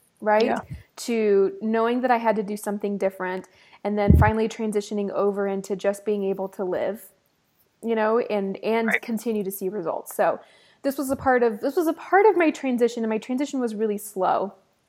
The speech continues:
Speaker 1: And I think it's partly because I wasn't, I was not ready to give up,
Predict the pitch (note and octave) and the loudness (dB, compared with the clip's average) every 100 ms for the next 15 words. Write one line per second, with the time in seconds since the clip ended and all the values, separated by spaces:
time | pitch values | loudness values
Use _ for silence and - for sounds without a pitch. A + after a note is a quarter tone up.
0 | _ _ _ B3 A#3 G3 G#3 A#3 G#3+ F3+ | _ _ _ -2 2 2 2 2 0 -2
1 | - A3+ G#3+ G#3 G3+ - G#3 G3 F#3+ - | 2 2 2 -2 -4 -4 0 0 -2 -14
2 | - - - - G#3 G3+ G#3+ G#3+ A3 - | -20 -20 -20 4 4 10 8 8 0 -4
3 | - - A3 - G#3+ G#3+ G3 A3 A3+ A3+ | -18 -16 -16 6 8 8 6 4 6 4
4 | G#3 G#3 G3+ G3+ G3+ G#3+ G3+ G3+ G3 - | 6 6 6 4 0 2 4 8 8 8
5 | - - | 2 -14